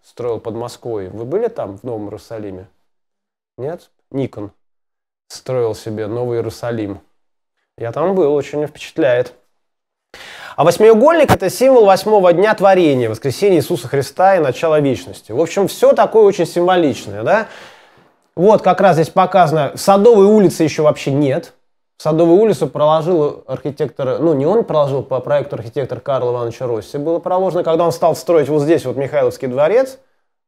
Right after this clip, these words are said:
нынешний Русский музей, он вот, собственно, эту улицу и проложил.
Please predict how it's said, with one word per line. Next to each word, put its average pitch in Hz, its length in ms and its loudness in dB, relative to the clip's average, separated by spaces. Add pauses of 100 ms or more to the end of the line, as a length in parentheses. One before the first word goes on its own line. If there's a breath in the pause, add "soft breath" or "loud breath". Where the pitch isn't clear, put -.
нынешний 135 400 -6
Русский 117 220 -12
музей, 127 340 -6
он 214 280 -2
вот, 175 180 -2
собственно, 160 320 -6
эту 143 220 -6
улицу 143 280 -6
и 117 40 -10
проложил. 127 580 -6